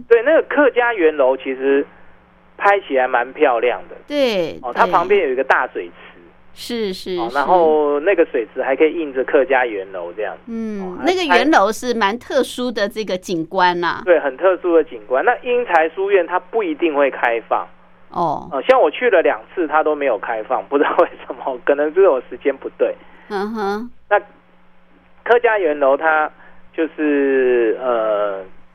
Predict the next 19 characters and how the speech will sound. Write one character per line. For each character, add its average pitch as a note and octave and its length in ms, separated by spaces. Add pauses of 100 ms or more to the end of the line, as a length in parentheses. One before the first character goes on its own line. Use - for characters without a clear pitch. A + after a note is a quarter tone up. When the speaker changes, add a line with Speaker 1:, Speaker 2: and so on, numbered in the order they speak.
(600)
Speaker 1:
后 B3 260
来 C#3 220
它， F#3 180 (100)
它 C4 120
本 C#3+ 160
来 B2+ 80
要 D3 240
收 C3 160
费， C3 180
后 E3+ 140
来 C3+ 100
它 C#3+ 140
又 C#3+ 100
改 G2+ 240
成 G#2 160
不 G2+ 80
用 A2+ 140 (120)
收 F2+ 240
费。 D#2 160